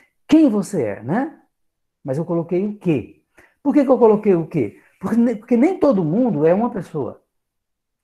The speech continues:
Talvez alguns de vocês agora ficaram confusos, né? Tem muita gente, vocês vão ver na,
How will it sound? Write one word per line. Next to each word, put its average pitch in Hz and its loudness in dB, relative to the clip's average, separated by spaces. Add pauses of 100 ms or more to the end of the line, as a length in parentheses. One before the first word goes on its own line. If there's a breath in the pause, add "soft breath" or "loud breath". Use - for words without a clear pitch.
(160)
Talvez 151 -2
alguns 151 0
de 143 -14
vocês 147 -6
agora 151 -2
ficaram 185 -6
confusos, 160 -8
né? 190 -8 (1040)
Tem 156 2
muita 240 6
gente, 190 0
vocês 143 -8
vão 156 -2
ver 151 0
na, 131 -4